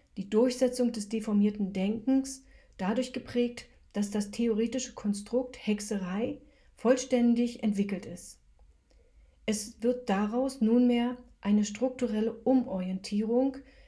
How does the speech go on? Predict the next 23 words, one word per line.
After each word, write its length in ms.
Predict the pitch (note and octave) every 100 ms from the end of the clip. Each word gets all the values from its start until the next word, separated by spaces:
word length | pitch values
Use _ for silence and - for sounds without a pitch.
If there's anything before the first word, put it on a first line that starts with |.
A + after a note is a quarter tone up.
| _
in 160 | A#3+ B3+
den 160 | B3 A3+
sozialen 460 | G#3 - F#3 G#3
Systemen 440 | G#3+ - - G#3 F#3+
vorgenommen. 680 | F#3+ F3+ F3 E3 - - _ _ _ _ _ _ _ _ _
Die 160 | F#3+ F3+ _
angebliche 680 | - A#3 C4+ A#3+ - G3 -
besondere 480 | G3 F#3 G#3 A#3 G#3
Schwere 480 | G3+ F#3+ A3+ C4 B3
und 160 | F#3+ F#3+
Hinterlist 580 | C4 C4+ A3 G3+ G3+
der 80 | F#3+
Hexen 580 | F#3+ G#3 - G#3+ A3+ - - _ _
rechtfertige, 920 | F#3+ A#3+ - B3+ B3 B3 B3 C4+ C#4 C4+ - - _
dass 220 | - G#3 -
die 80 |
bestimmten 680 | F#3+ G3+ A#3+ B3 A3+ G#3 G3 G3+ - -
vorhandenen 760 | - F#3 G3 B3+ C4+ A3 G3 F#3
sozialen 440 | F#3+ - G3+ G#3
Kompetenzen 720 | G#3 G3 G3 - A#3 C4 -
des 140 | G3 F#3+
sozialen 460 | G3 - G3+ G#3
Gemeinwesens 1400 | G3+ F3+ F3+ B3 C4+ G#3+ F#3+ - G3 G3 G3 F#3 - -